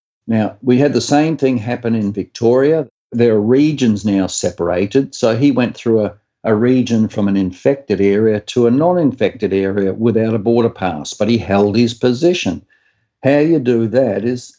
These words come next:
simply, you know, what authority are you relying on to tell me that I can't travel in my car?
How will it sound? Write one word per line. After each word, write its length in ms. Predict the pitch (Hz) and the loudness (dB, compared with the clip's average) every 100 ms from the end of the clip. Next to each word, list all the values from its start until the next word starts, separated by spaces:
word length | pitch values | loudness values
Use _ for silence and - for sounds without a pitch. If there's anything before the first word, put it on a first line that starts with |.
| _ _ | _ _
simply, 720 | - - 151 151 - 101 120 123 _ _ _ _ - | -18 -4 -2 -2 -4 -4 -4 -10 _ _ _ _ 0
you 80 | |
know, 120 | 131 104 | 0 0
what 260 | 131 170 | 0 2
authority 500 | 180 - 139 147 123 | 0 0 0 2 0
are 40 | 117 | 0
you 200 | 131 131 | 0 0
relying 540 | 110 110 127 127 98 | 2 2 0 0 -4
on 320 | - 120 127 - _ _ _ _ | -8 -10 -12 -14 _ _ _ _
to 100 | - | -10
tell 380 | 101 147 151 139 | -6 0 2 4
me 120 | 139 | 2
that 160 | 123 131 | 2 2
I 140 | 123 | 0
can't 380 | 113 131 123 - | -2 -4 -4 -4
travel 340 | - 139 110 | -2 -2 0
in 120 | 110 117 | 0 0
my 160 | 127 | -2
car? 480 | 127 160 185 139 - | -6 -8 -6 -6 -10